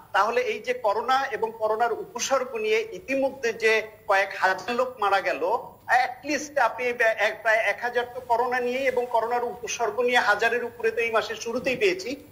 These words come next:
সেই হিসেবে আমি বলতে পারি যে কয়েক হাজার মারা গেছেন, এর দায়টা তাহলে কি নেবে? এত মৃত্যু হওয়ার পরে এখন কেন বদোদয় হলো যে এই স্বাস্থ্যমন্ত্রী অযোগ্য,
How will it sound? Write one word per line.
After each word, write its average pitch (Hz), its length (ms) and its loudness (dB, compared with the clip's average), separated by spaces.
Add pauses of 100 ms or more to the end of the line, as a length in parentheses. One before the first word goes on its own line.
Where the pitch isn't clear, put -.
সেই 233 180 2
হিসেবে 254 260 0
আমি 247 120 0
বলতে 214 360 -2
পারি 214 300 2 (120)
যে 247 240 0 (240)
কয়েক 208 200 2 (100)
হাজার 214 280 0
মারা 214 220 2
গেছেন, 208 360 -6 (240)
এর 240 80 0 (100)
দায়টা 214 280 2
তাহলে 180 300 -2
কি - 160 -12
নেবে? 139 340 -8 (360)
এত 208 240 2
মৃত্যু 277 500 0
হওয়ার 247 280 4
পরে 240 200 0
এখন 220 420 0
কেন 247 220 0
বদোদয় 220 460 0
হলো 214 580 -4
যে 254 60 -6
এই 254 220 0
স্বাস্থ্যমন্ত্রী 240 680 -2
অযোগ্য, 208 600 -2